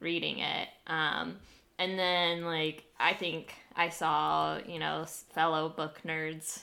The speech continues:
reading it, like, at the high schools, which, like, you know, further compelled me to finish the trilogy. So I think it was over, like, mm,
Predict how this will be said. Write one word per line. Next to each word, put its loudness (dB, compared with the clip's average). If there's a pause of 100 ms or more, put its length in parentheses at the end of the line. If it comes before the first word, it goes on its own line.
(140)
reading -2
it, -2
like, -4
at 0
the -4
high 0
schools, -6
which, -2
like, -2 (280)
you -4
know, 0
further -2
compelled -2
me -4
to -8
finish -4
the -4
trilogy. -6
So -2 (460)
I -2
think -4
it 2
was 0
over, 2
like, -2 (460)
mm, -6